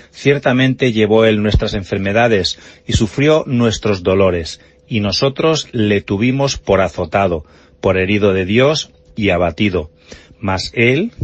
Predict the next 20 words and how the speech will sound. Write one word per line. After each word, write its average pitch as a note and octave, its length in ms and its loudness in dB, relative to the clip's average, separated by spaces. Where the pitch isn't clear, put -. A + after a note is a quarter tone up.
hablando F#2+ 380 -4
de F#2 100 -2
Yeshua, B2 600 0
"herido E3 320 2
fue E3+ 200 0
por C#3 160 -2
nuestras B2 360 0
rebeliones, G2+ 720 0
molido C#3+ 460 0
por A2 160 0
nuestros G#2+ 340 -2
pecados. F#2 600 -2
El G#2 160 -2
castigo B2+ 540 -2
de G2+ 100 -2
nuestra A#2+ 440 -2
paz A2 280 0
fue - 240 -2
sobre G#2 480 2
él, A2 220 -2